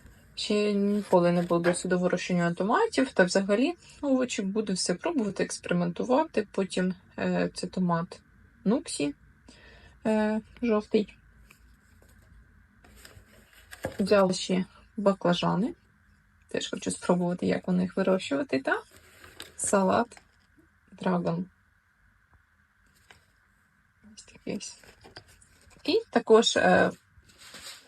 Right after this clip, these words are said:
з минулого року в мене лишилось насіння дині.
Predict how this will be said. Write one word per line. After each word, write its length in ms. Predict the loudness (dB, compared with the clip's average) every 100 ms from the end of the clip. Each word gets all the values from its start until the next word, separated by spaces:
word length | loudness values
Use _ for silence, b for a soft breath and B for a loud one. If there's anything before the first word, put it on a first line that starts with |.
| -20 -10 -4
з 180 | -2 0
минулого 500 | 0 2 4 4 4
року 280 | 2 0
в 60 | -2
мене 240 | 0 2
лишилось 500 | 2 0 0 -2 0
насіння 440 | -2 -2 -2 -2 -4 -4
дині. 440 | 0 2 2 -2